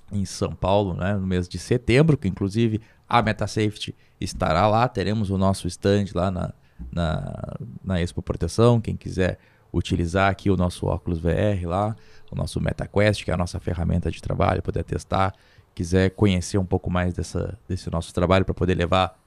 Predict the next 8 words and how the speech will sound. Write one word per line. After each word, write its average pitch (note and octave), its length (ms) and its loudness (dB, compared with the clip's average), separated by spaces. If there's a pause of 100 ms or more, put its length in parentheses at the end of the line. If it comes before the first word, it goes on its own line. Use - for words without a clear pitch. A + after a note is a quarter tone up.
(120)
os G#2 120 -6
treinamentos F2+ 340 0
para - 100 -10
suas - 200 -14
empresas, F#2 600 0 (320)
eh, - 480 -8
o - 60 -4
treinamento, F2+ 840 0